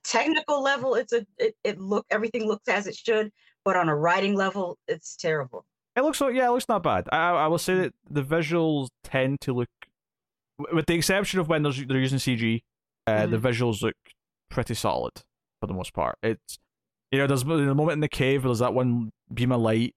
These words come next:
Speaker 2: like, behind the actor, and he's looking at the, 'cause, 'cause that skeletal statue thing in the wall does look all right. It doesn't look cheap. It
Speaker 1: Mm-hmm.
Speaker 2: looks like it blends into the scene well. Um,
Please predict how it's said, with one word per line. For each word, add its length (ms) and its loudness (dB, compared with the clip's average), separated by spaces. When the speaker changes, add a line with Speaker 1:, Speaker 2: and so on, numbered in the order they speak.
Speaker 2:
like, 140 -2
behind 380 0
the 80 2
actor, 520 0
and 100 0
he's 120 -2
looking 220 -6
at 100 -8
the, 300 0
'cause, 220 -2
'cause 100 0
that 140 2
skeletal 600 0
statue 640 -2
thing 180 0
in 80 0
the 80 0
wall 220 2
does 240 -2
look 160 -2
all 140 2
right. 240 2
It 80 -6
doesn't 160 -2
look 160 -6
cheap. 360 -4
It 40 -8
Speaker 1:
Mm-hmm. 100 0
Speaker 2:
looks 220 -6
like 100 -8
it 200 -6
blends 240 0
into 180 -2
the 80 -2
scene 280 0
well. 320 0
Um, 500 0